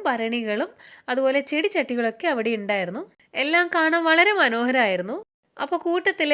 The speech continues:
അത് വിൽക്കുന്ന ചേട്ടനെ കൂടി ഒന്ന് പരിചയപ്പെടാമെന്ന് വിചാരിച്ചു. അപ്പോൾ അദ്ദേഹത്തോട് ചോദിച്ചപ്പോൾ രാജസ്ഥാനിൽ നിന്നാണ് സാധനങ്ങളൊക്കെ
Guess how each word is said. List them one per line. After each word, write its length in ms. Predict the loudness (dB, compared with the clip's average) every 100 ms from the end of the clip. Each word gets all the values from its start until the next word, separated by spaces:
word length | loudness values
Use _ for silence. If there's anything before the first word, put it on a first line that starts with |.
| 4
അത് 100 | 2 -2
വിൽക്കുന്ന 340 | -2 0 0 2
ചേട്ടനെ 360 | 2 2 0 0
കൂടി 180 | 0 0
ഒന്ന് 120 | 0 2
പരിചയപ്പെടാമെന്ന് 600 | 2 2 2 2 2 0
വിചാരിച്ചു. 360 | -4 -4 -6 -10 -12 _ _ -8
അപ്പോൾ 140 | 0 2
അദ്ദേഹത്തോട് 460 | 4 2 2 0 0
ചോദിച്ചപ്പോൾ 520 | 0 0 -4 -6 -2 2
രാജസ്ഥാനിൽ 600 | 2 2 0 2 0 0
നിന്നാണ് 320 | -2 -2 -4 -2 0
സാധനങ്ങളൊക്കെ 600 | 0 -2 -4 -6 -6